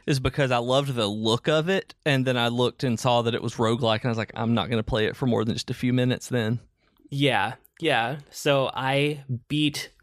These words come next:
Speaker 2: uh, Quarantine Circular on P C in the last week
Speaker 1: Okay.
Speaker 2: or two.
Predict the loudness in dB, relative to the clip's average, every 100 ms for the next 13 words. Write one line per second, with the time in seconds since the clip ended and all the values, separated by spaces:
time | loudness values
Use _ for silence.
0 | -14 -4 0 0 -2 -4 -2 0 0 -2
1 | -2 0 -2 0 0 2 0 -6 -6 0
2 | 2 2 0 0 0 2 0 0 0 0
3 | 0 -2 0 0 0 0 0